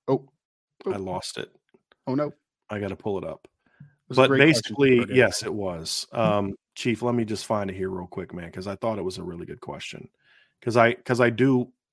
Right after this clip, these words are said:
Speaker 2: I do wanna speak to this because here we go. This is it right here.
Speaker 1: Chief Brody says, "How often do you cater your language, especially speaking on a team or player, to be less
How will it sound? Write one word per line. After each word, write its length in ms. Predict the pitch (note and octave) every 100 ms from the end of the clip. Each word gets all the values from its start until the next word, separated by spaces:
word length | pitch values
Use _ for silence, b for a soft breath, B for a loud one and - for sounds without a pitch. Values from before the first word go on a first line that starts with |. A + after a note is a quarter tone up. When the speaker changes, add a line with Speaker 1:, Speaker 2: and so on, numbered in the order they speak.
| -
Speaker 2:
I 80 | A2
do 300 | G#2 C3 B2
wanna 220 | A2 G2
speak 340 | - A2+ -
to 80 | F#2+
this 260 | D#2+ D#2+ -
because 600 | G#2 - G2 F#2 E2+ -
here 180 | A#2
we 100 | G2
go. 240 | D#2 D2+ -
This 160 | G#2+ -
is 100 | F#2
it 140 | -
right 160 | - F#2
here. 180 | - _ _ _ _ _ b b b b b
Speaker 1:
Chief 160 | - E3
Brody 160 | E3 D#3+
says, 180 | D3+
"How 200 | D3 D3+
often 260 | D#3 D3 D3
do 80 | C3+
you 140 | C3
cater 260 | - C#3+ C#3
your 240 | C3+ B2+
language, 600 | A#2 B2+ B2+ A#2+ B2 B2 -
especially 640 | B2 - C3+ B2 - B2+
speaking 480 | - - A#2+ C3+ B2+
on 180 | A#2+ A#2+
a 80 |
team 360 | A2 - B2+ B2
or 80 | A2+
player, 320 | - A#2 A#2
to 60 | A2+
be 120 | A2+
less 460 | A#2 B2 A#2+ -